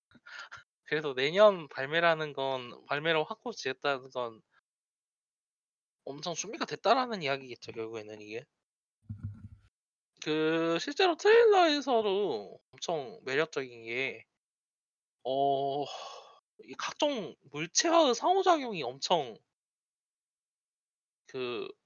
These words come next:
무르-, 무르르듯 매끄럽게 진행이 되죠. 그 어...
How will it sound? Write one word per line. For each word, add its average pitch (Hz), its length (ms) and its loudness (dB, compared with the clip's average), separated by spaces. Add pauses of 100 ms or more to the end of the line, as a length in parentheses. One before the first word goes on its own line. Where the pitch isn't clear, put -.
(1700)
무르-, 185 440 -4
무르르듯 226 680 -2 (180)
매끄럽게 135 880 -2 (1300)
진행이 170 340 -4
되죠. 110 300 -8 (1040)
그 110 420 -10 (1700)
어... 85 300 -14